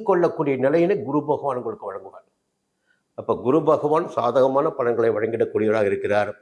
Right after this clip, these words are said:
மாதத்தின் முற்பகுதியில் சூரிய பகவான் உங்களுக்கு யோகத்தை வழங்கிட இருக்கிறார். இந்த நிலையில்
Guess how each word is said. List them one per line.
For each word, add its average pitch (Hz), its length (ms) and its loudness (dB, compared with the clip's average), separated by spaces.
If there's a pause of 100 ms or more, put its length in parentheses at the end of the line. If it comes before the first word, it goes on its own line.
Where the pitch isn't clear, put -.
(420)
மாதத்தின் 147 600 2
முற்பகுதியில் 147 560 0
சூரிய 151 260 0 (100)
பகவான் 127 340 2
உங்களுக்கு 110 360 0
யோகத்தை 123 380 2
வழங்கிட 107 360 -2
இருக்கிறார். 98 380 -2 (460)
இந்த 127 400 2
நிலையில் 107 360 0